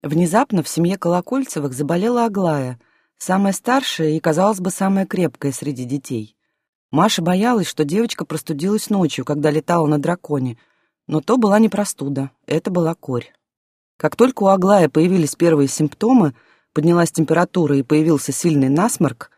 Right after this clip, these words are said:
ее сразу же отселили в отдельную комнату, и Маше было запрещено туда входить. Все это хоть как-то помогало не заразить других детей.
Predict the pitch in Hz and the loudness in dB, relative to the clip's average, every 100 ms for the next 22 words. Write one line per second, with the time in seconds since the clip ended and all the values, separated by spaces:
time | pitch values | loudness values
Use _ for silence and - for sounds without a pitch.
0 | _ _ - 156 151 170 208 220 185 - | _ _ 0 0 2 2 2 2 2 0
1 | 156 - 156 190 165 151 165 175 165 147 | -2 -2 0 0 0 2 2 4 4 2
2 | 208 247 208 - 131 - - - - 151 | 2 4 4 2 -6 -8 -20 -20 -4 0
3 | 165 240 196 160 190 180 170 170 180 - | 2 2 0 2 2 2 0 -2 -2 2
4 | 196 131 135 127 - 135 131 113 - - | 2 2 -2 -4 -6 -10 -8 -10 -12 -20
5 | _ _ _ _ _ _ - 202 240 - | _ _ _ _ _ _ -6 2 2 2
6 | 165 156 - - 220 - 190 - 165 160 | 0 -2 -2 0 0 0 -4 0 0 2
7 | 170 208 208 175 147 143 151 185 170 147 | 4 4 4 4 4 4 2 0 -2 -4
8 | 139 170 151 170 - 139 104 - | 0 0 -2 -4 -4 -6 -6 -12